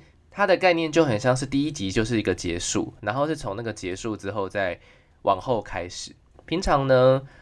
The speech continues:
我们会把那种异世界的番啊，因为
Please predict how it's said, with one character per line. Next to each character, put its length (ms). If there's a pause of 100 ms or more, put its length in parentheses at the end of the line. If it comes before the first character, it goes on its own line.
(160)
我 80
们 160
会 160
把 240
那 80
种 240
异 140
世 220
界 260
的 440
番 380
啊， 140
因 120
为 140